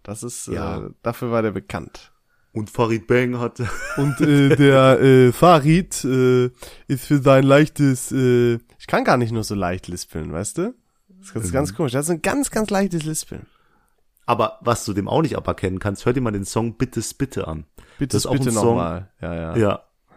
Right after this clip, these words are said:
Speaker 2: Ey, es ist, äh, es ist genial. Also ich weiß nicht, ob, also ein Spit,
Speaker 1: <laughs>
Speaker 2: für Leute, die sich nicht mit Rap auskennen, ist quasi, du sagst das gleiche Wort wie ein Ke-, Teekesselchen. Du sagst die gleiche Sache mit einer unterschiedlichen Bedeutung.
Speaker 1: Mhm. Ja.
Speaker 2: Weißt du, wie,
Speaker 1: So wie
Speaker 2: äh,
Speaker 1: Kollega gerade.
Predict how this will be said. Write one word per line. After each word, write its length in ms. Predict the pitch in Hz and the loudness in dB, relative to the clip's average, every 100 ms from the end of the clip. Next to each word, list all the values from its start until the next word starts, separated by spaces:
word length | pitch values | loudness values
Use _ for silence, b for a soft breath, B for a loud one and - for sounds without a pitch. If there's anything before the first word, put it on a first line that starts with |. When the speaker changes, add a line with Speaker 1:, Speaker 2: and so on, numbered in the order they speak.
| _ | _
Speaker 2:
Ey, 160 | - 98 | -8 -8
es 200 | 104 - | -8 -10
ist, 280 | 107 - _ - | -10 -12 _ -10
äh, 100 | 104 | -10
es 200 | 101 92 | -8 -10
ist 140 | 85 - | -8 -4
genial. 480 | 95 104 120 98 - | -4 -2 -4 -6 -2
Also 180 | 110 | 0
ich 100 | 110 | 0
weiß 140 | 117 123 | 0 0
nicht, 100 | 123 | -2
ob, 180 | 110 - | -6 -2
also 180 | 117 117 | 0 0
ein 120 | 120 | -2
Spit, 380 | 208 - 180 - | -4 2 0 0
Speaker 1:
<laughs> 60 | 160 | -4
Speaker 2:
für 120 | - | 2
Leute, 280 | 120 123 113 | 4 4 2
die 60 | |
sich 120 | 107 110 | -6 -6
nicht 160 | 120 | -4
mit 120 | 107 87 | -4 0
Rap 220 | 110 - | -2 -2
auskennen, 400 | 131 139 - 135 | -8 -8 -6 -8
ist 120 | 113 - | -8 -6
quasi, 380 | 107 117 113 | -4 -2 -4
du 180 | 104 107 b b - | -8 -10 b b -10
sagst 440 | 101 113 151 - | 0 2 2 -2
das 140 | 123 - | -6 -2
gleiche 340 | 110 120 120 | 0 0 0
Wort 200 | 113 160 | 0 0
wie 100 | 190 | -2
ein 80 | 208 | -6
Ke-, 300 | - 196 - | -4 -4 -2
Teekesselchen. 760 | - 214 - - 82 - - 104 b b | -2 -2 -2 -4 -4 -8 -12 -14 b b
Du 60 | b | b
sagst 200 | 107 151 | 0 0
die 40 | 151 | -2
gleiche 340 | - 135 156 | -2 0 0
Sache 240 | 143 147 160 | -2 -2 -2
mit 160 | 151 139 | -6 -6
einer 120 | 127 | -8
unterschiedlichen 1000 | 151 156 147 143 - 143 - 135 127 123 | -6 -6 -6 -10 -8 -8 -6 -10 -8 -8
Bedeutung. 580 | 120 110 110 110 73 65 _ _ _ _ _ _ | 0 2 2 0 -10 -12 _ _ _ _ _ _
Speaker 1:
Mhm. 420 | - 120 104 131 254 _ _ _ _ _ | -6 -4 -4 -6 -10 _ _ _ _ _
Ja. 260 | 131 98 - _ - | -4 -4 -6 _ -10
Speaker 2:
Weißt 220 | 110 113 | -6 -2
du, 200 | 131 117 | -4 -4
wie, 180 | 117 123 | -4 0
Speaker 1:
So 140 | 127 | 0
wie 60 | 135 | 2
Speaker 2:
äh, 100 | 117 | 2
Speaker 1:
Kollega 400 | 117 131 123 101 | 2 2 0 -2
gerade. 420 | 82 78 50 50 | -4 -8 -8 -14